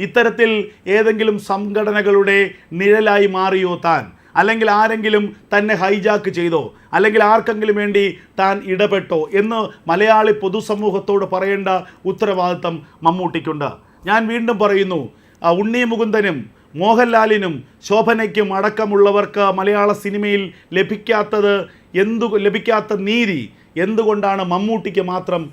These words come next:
ലഭിക്കുന്നത്? മമ്മൂട്ടി ഇത്രത്തോളം സംശയനിഴലിൽ നിന്നിട്ടും മമ്മൂട്ടിയെ തള്ളിപ്പറയാൻ എന്തുകൊണ്ട് മലയാള സിനിമയിലെ ഒരു ബുദ്ധിജീവി തയ്യാറായില്ല? അല്ലെങ്കിൽ മമ്മൂട്ടി ഇതിൻ്റെ മറുപടി പറയണമെന്ന്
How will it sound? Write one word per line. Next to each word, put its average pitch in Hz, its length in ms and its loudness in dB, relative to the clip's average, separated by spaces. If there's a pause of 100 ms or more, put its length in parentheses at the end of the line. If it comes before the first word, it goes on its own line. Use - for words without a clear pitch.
(220)
ലഭിക്കുന്നത്? 170 560 -2 (360)
മമ്മൂട്ടി 226 420 -2
ഇത്രത്തോളം 220 560 2 (140)
സംശയനിഴലിൽ 208 720 2
നിന്നിട്ടും 196 400 0 (400)
മമ്മൂട്ടിയെ 202 640 2 (360)
തള്ളിപ്പറയാൻ 190 840 2
എന്തുകൊണ്ട് 190 420 2 (380)
മലയാള 208 320 4 (120)
സിനിമയിലെ 185 380 -2 (120)
ഒരു 190 100 2 (100)
ബുദ്ധിജീവി 180 640 -6
തയ്യാറായില്ല? 165 500 0 (380)
അല്ലെങ്കിൽ 208 280 2 (300)
മമ്മൂട്ടി 214 540 -2
ഇതിൻ്റെ 202 320 0
മറുപടി 208 500 2
പറയണമെന്ന് 202 460 -2